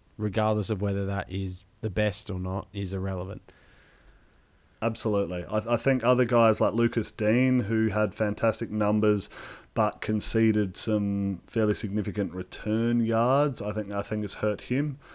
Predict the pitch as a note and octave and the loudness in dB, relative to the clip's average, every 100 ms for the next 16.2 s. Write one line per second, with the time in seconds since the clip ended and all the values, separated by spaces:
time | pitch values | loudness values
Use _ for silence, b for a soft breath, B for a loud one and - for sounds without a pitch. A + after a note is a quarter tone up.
0 | B B G#2+ G#2+ G#2+ G#2+ C#3 B2+ - A#2 | B B -2 2 2 2 2 2 2 2
1 | B2+ C#3+ E3 - - G#2 G2+ - - A#2 | 4 2 0 -2 -8 -6 -6 -8 -8 -6
2 | A2+ - G#2+ - G2+ - A#2 - D#3+ E3 | -6 -4 -6 -4 -8 -6 -8 -2 -4 -4
3 | D#3 - F2+ F#2+ F#2+ F#2+ - - C#3 - | -10 -12 -8 -4 -4 -6 -8 -10 -4 2
4 | A3+ A#2 G#2+ A2 D3+ F#2+ F2+ - A#2 - | 2 2 0 2 2 -2 -4 -6 -6 -2
5 | D#3 D3+ B2+ B B B B B - A2 | -2 0 -2 B B B B B -4 4
6 | C3 D3 C3+ A#2+ G#2+ - - A#2+ B2 C3 | 8 10 10 6 4 0 -4 4 6 6
7 | - A#2+ A2 G#2 G#2 - G2 G2+ A2 G2 | 2 0 0 0 -2 -4 -2 2 2 0
8 | - - G#2 - G#2 G#2 G2 G#2+ F#2 A#2 | -4 -6 -6 0 2 2 0 -4 2 4
9 | G#2+ G#2+ G2+ A2 G2+ G2 - G#2+ D#3 F#3 | 4 2 0 0 -2 -2 0 0 0 -4
10 | - - _ - B2 B2 A2+ A2+ G#2 A2 | -14 -20 _ 2 4 6 4 2 4 4
11 | A2+ G#2+ G#2 G2 - G2+ G2+ G2+ G2+ G2 | 6 4 2 0 -4 0 2 4 6 4
12 | G2 - A#2 A#2 G#2+ - G2 F#2+ - G2 | 2 0 4 6 4 0 -4 -4 -2 -2
13 | F2 F2 B2 C#3 D#3+ D#3 F3 C3 A#2 G#2+ | -2 -4 0 2 2 2 2 2 0 0
14 | A#2+ A#2+ D#3 F3 - A2 A2 G#2+ G#2 - | 0 0 -4 -4 -4 -4 -4 -2 -4 -2
15 | G#2+ - B2 A#2+ A#2 B2 A#2+ B2+ D3+ D3+ | -4 -2 -4 -4 -4 -4 -4 0 -2 0
16 | C#3 | -4